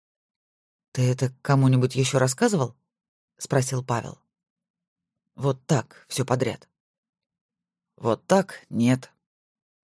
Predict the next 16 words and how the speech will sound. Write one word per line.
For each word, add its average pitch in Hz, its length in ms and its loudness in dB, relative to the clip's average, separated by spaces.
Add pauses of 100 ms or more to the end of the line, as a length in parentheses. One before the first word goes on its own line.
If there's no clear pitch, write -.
(160)
Серый 214 280 0
пожал 170 360 2
плечами. 147 580 -4 (800)
"И 107 140 -4
так - 260 0
все 113 240 -2
знают. 95 400 -6 (800)
На - 100 -4
суде 214 320 2
что-то 127 300 0
говорил, 127 540 0 (260)
на 139 160 -2
суде 170 320 4
все 214 180 0
что-то - 260 -2
говорили, 117 440 0